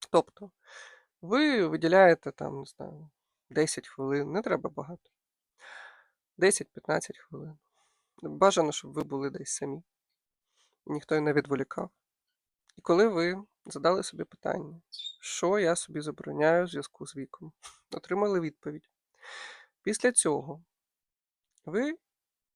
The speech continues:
проговорюєте собі, це дуже важливо,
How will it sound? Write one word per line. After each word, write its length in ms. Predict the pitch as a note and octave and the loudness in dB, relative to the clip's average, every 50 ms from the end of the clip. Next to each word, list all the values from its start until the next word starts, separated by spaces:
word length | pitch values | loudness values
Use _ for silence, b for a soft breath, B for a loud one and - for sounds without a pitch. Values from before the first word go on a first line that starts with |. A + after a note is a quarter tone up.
| _ _ - | _ _ 2
проговорюєте 920 | - G3+ A3 G#3+ G#3 F#3 E3 D#3 D3+ D3 C3+ C3+ C3 C3 D3 - - - | 4 6 6 6 4 4 4 4 4 4 4 2 -2 -4 -6 -8 -12 -12
собі, 440 | - - - C3+ C3 D3 F#3+ G#3+ G#3 | -12 -10 -10 -12 -10 -8 -10 -10 -8
це 180 | - - D3 | -8 -10 -10
дуже 260 | C#3+ D3+ F3 F#3+ G3 | -8 -8 -6 -6 -6
важливо, 560 | E3+ E3 E3 D#3 D#3 C3+ D3+ D3+ D#3 E3+ F#3 | -6 -6 -6 -8 -8 -12 -14 -14 -14 -18 -18